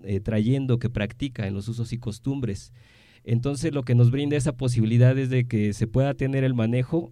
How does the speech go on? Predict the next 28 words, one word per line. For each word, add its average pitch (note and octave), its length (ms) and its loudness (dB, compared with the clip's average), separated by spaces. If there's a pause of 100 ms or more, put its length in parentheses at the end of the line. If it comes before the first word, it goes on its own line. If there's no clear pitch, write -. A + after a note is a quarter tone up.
y G#2+ 140 -4
el G2 100 -2
cuidado A#2 300 2
del A#2+ 160 4
territorio A#2 520 0
desde G2+ 240 2
la G2 120 -2
gente B2+ 460 -2 (400)
y A#2 40 -2
buscar G#2+ 340 -2
las B2+ 140 0
propias B2 320 0
necesidades A2 580 0
de A2+ 80 2
resolución G2 720 0
de A2 100 0
las, F#2 680 -10 (540)
de A2 120 -4
lo G2+ 140 0
que A2+ 100 -4
se G2+ 140 -4
requiere, B2 640 0
incluso G#2+ 420 -4
de G#2 100 0
la G2 120 -8
gestión A2+ 360 -4
de A2+ 80 -2
recursos. G#2+ 760 -6